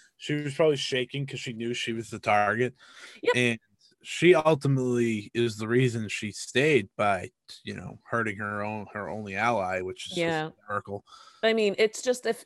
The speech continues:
Speaker 2: if she had made it further in the game, I don't know if I would have been able to have, like, like, it's basically, if she had made it to Finals two, I don't know if I would have wanted to vote for her for the way that she kept herself, because she basically threw all her allies under the bus. And it's just, like,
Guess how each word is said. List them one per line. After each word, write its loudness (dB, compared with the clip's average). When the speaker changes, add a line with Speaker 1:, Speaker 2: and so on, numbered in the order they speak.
Speaker 2:
if 4
she -4
had -2
made 4
it -8
further 0
in -2
the -4
game, -8
I 4
don't -2
know -2
if -6
I 2
would 2
have -6
been -4
able -2
to -2
have, -6
like, 0
like, 2
it's -2
basically, 4
if 0
she -6
had 0
made 6
it -2
to -12
Finals -4
two, 4
I 6
don't -2
know 0
if -8
I 4
would 6
have 0
wanted 0
to -6
vote 0
for 2
her -2
for -6
the -2
way 4
that 2
she -4
kept -2
herself, -2
because -8
she -12
basically 0
threw 2
all 6
her 4
allies 4
under -4
the -8
bus. -2
And -8
it's -8
just, -6
like, 0